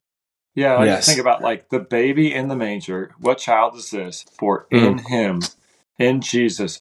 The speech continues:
Speaker 1: all the fullness of God was pleased to dwell.
Speaker 3: That's it.
Speaker 2: Yeah.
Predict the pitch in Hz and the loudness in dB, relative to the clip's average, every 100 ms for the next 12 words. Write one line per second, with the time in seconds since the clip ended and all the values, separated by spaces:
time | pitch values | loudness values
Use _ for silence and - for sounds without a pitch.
0 | _ 117 113 113 113 110 110 104 95 90 | _ 4 6 6 2 -4 -2 -2 -4 -6
1 | - 87 98 87 85 87 85 - - 90 | -8 -4 -2 0 -2 -6 -10 -6 -6 -6
2 | - - - - - - _ _ _ _ | -8 -8 -4 -4 -4 -10 _ _ _ _
3 | 123 110 - 98 - - - _ _ _ | 0 2 4 4 2 -2 -14 _ _ _
4 | 170 | -16